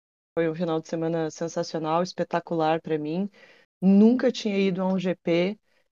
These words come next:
e com certeza a minha estreia não poderia ter sido melhor. Foi o melhor G P do Hamilton,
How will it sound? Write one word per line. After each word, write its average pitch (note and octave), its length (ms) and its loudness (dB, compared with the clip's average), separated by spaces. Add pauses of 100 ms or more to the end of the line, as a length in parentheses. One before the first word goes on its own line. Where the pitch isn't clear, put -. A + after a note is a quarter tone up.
(240)
e E3+ 300 -4
com - 180 -6
certeza F#3 400 -4
a F#3 60 -2
minha F#3 120 0
estreia F3+ 480 2
não F3+ 200 -2
poderia F3 400 -2
ter F#3+ 120 -4
sido F3+ 520 -2 (120)
melhor. E3 460 0 (1600)
Foi C4 200 12
o D4+ 40 6
melhor C4 460 10
G A#3 300 8
P A3+ 340 6 (1040)
do A#3+ 180 4
Hamilton, E3 600 0